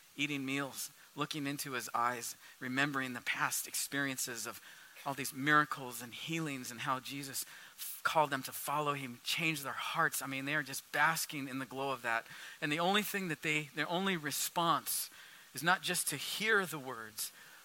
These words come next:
but to do them. So they're walking by the city gate in, outside of Jerusalem, and they see the same beggar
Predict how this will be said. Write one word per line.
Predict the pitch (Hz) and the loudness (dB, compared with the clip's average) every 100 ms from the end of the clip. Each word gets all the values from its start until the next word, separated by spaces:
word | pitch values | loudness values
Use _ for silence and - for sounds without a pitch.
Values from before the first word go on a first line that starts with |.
| - - - - - - 120 | -20 -20 -20 -20 -20 -14 -10
but | - | -8
to | 123 110 | -8 -8
do | 127 117 | -8 -8
them. | 92 85 85 - - - - - - - - | -10 -16 -20 -20 -20 -20 -20 -20 -20 -18 -14
So | - | -8
they're | 220 | -6
walking | 208 226 220 214 | 0 0 0 -4
by | 185 202 196 165 - - - - - - - - | -4 -2 0 -2 -8 -18 -20 -20 -20 -20 -18 -6
the | |
city | - - 185 | -2 0 0
gate | 156 185 175 - - | 0 -2 -2 -8 -16
in, | 139 139 - | -14 -8 2
outside | 156 - 175 165 | 2 4 2 2
of | 139 | -2
Jerusalem, | 147 156 - 151 143 147 147 | -4 -4 0 2 0 -2 -4
and | 160 | -2
they | |
see | 156 233 | 0 0
the | 190 156 | -2 -2
same | - 254 302 311 302 214 | 0 2 2 0 -6 -2
beggar | 226 254 240 190 | 2 4 6 4